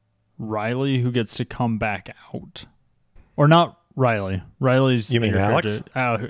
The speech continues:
Speaker 1: Alex from the first game. Yeah.
Speaker 2: I don't quite understand what,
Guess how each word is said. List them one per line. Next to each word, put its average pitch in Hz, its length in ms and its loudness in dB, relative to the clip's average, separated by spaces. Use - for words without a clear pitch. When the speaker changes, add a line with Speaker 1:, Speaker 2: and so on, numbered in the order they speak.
Speaker 1:
Alex 123 380 0
from 117 180 -2
the 98 100 -4
first 104 320 -4
game. 110 400 -6
Yeah. 131 380 -2
Speaker 2:
I - 300 -4
don't 226 240 -4
quite 165 300 -2
understand 131 640 0
what, 113 340 0